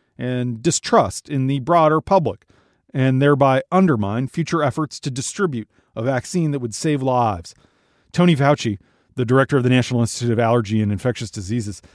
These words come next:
says that he's grown increasingly worried that the name of the White House initiative has led to misconceptions about what exactly is being put at risk by speeding up the effort. Only financial investments,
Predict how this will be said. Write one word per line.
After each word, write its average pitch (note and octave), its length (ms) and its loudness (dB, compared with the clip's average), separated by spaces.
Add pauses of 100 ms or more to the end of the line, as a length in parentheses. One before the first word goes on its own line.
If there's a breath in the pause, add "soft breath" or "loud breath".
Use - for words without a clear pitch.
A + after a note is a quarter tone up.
(200 soft breath)
says F3+ 260 2
that E3+ 100 2
he's B3 240 2
grown A3+ 180 2
increasingly A3 640 0
worried A#2 400 0
that A#2 140 -6
the C3+ 80 0
name E3+ 500 2
of D3 160 -4
the C#3 100 2
White C#3 200 2
House C#3+ 200 0
initiative B2+ 460 -2 (280 soft breath)
has D3+ 140 -4
led G#3 160 2
to A3 60 -2
misconceptions G3+ 1040 -2
about B2+ 320 -6
what D3+ 300 2
exactly D3+ 420 0
is C3 80 -4
being D3 200 -4
put D#3 180 -4
at D#3 100 -6
risk D3 440 -2
by C3 120 -2
speeding D3+ 380 -6
up D#3 140 -4
the A#2 120 -4
effort. G2 300 -10 (480)
Only F3+ 340 2
financial D#3 540 0
investments, G#2+ 500 -8